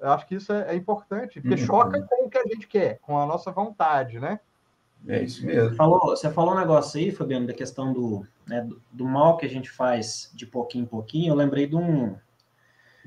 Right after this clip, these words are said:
Speaker 3: do, do, no Luz Acima tem uma passagem do, do Felipe com Jesus, que ele questiona, né? Porque a gente, a gente também tem essa falsa ideia de que o, o evangelho tá,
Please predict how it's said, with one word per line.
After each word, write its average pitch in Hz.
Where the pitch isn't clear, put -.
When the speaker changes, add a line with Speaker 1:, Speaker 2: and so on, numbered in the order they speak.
Speaker 3:
do, 120
do, 120
no 147
Luz 180
Acima 165
tem 160
uma 165
passagem 120
do, 104
do 110
Felipe 120
com 127
Jesus, 120
que 127
ele 156
questiona, 165
né? 156
Porque 151
a 147
gente, 156
a 131
gente 156
também 160
tem 170
essa 160
falsa 156
ideia 127
de 117
que 131
o, 127
o 127
evangelho 127
tá, 156